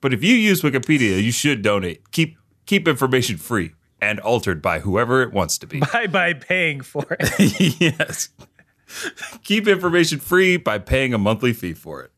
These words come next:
Speaker 2: What the fuck are we doing? Oh, yeah,
Speaker 1: Oh, yeah,
Speaker 2: titles.
Speaker 1: it's the titles. It's the titles. So we have two different titles of the show. That's usually the first, the first difference between our two versions of the show.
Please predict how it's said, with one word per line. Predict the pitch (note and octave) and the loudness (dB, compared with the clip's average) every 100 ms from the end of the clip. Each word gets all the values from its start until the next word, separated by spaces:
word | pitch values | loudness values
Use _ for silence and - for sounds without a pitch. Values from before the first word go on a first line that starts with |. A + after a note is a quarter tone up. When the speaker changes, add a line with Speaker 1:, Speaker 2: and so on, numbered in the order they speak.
| _ | _
Speaker 2:
What | F#3 | -14
the | F3 | -8
fuck | - G3+ | -4 0
are | - B3 | 0 0
we | C#4 | -2
doing? | A#3 - | -6 0
Oh, | F#3+ | 2
yeah, | E3 | 4
Speaker 1:
Oh, | F3 | 4
yeah, | D#3+ | 4
Speaker 2:
titles. | A#2 D#3 C3+ | 2 2 0
Speaker 1:
it's | D3 | 0
the | |
titles. | D#3 G2 D2+ - - | -2 -4 -8 -10 -6
It's | C#3+ A#2+ | -4 -2
the | B2 | 0
titles. | B2+ A2 F2 E2 | 0 0 0 0
So | C3 | 2
we | A#2+ C#3+ | 4 4
have | B2 - | 2 0
two | G#3 | -2
different | D#3+ D#3+ F3+ F#3+ F#3 | 2 2 2 0 -2
titles | F3 D#3+ A#2 F2 | -2 -2 -2 -4
of | F2 | -6
the | E2+ | -6
show. | F#2 F#2+ | -2 0
That's | B2 D#3+ | 0 2
usually | G#3 F#3 F3 | 2 4 2
the | C3+ | 0
first, | - D3 D3+ D3 - - | 0 2 2 2 -4 -12
the | G2+ | -8
first | - F3 D#3+ | 0 0 0
difference | D#3+ D#3+ A2+ F2 | -2 0 -2 -2
between | G2+ - G#2 F#2+ | -8 -4 -2 0
our | F2 | -2
two | - G2+ | -2 -4
versions | F#2+ F#2+ F2+ E2+ F2 | 0 -2 -2 -6 -6
of | |
the | F2 | -10
show. | - E2+ C#2+ | -10 -10 -12